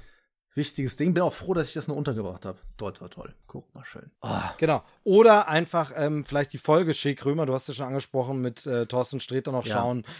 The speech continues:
Speaker 2: Ähm, sollte auch noch in der Mediathek im Netz
Speaker 1: Ist so.
Speaker 2: ganz normal
Speaker 1: Ja.
Speaker 2: zu finden sein. Ähm, die kann man dann auch einfach angucken.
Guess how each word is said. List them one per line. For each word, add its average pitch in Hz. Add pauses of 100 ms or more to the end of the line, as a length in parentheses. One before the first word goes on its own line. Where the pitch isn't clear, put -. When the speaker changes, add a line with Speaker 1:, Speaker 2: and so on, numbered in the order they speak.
(140)
Speaker 2:
Ähm, 127
sollte 131
auch 135
noch 131
in 127
der 120
Mediathek 123
im 123
Netz 117
Speaker 1:
Ist 143
so. 107
Speaker 2:
ganz 120
normal 120
Speaker 1:
Ja. 117
Speaker 2:
zu 123
finden 165
sein. 135 (340)
Ähm, 131
die 139
kann 143
man 135
dann 131
auch 131
einfach 120
angucken. 135